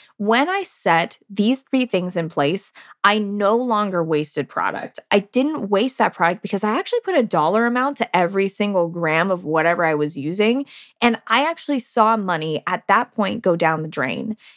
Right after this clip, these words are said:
And that is where things completely changed, because no longer was I just like, "Well, I'll just mix up more products."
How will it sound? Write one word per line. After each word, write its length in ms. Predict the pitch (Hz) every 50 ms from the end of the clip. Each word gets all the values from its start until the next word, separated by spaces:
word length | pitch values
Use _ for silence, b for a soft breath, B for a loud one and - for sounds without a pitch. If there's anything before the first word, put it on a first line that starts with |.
| B B -
And 240 | 226 226 220 196
that 300 | 214 220 233 277 339 - -
is 220 | - 254 226 -
where 400 | 196 196 202 180 175 170 170 175
things 420 | 175 - - 196 190 190 190 180 -
completely 1120 | - - 190 180 185 - - 208 214 226 240 254 262 262 269 254 - - 185 190 180 170
changed, 640 | - - 160 131 120 147 185 214 262 254 - - -
because 340 | 226 208 - 233 220 208 220
no 160 | 214 233 277
longer 360 | 320 339 330 349 339 320 277
was 160 | 240 214 185 190
I 100 | 165 165
just 240 | 165 170 175 -
like, 220 | - 156 151 147 -
"Well, 240 | 220 233 190 160 147
I'll 60 | 170
just 200 | - 170 - -
mix 200 | 185 165 - -
up 100 | - -
more 140 | 101 - -
products." 420 | - 247 247 240 247 247 233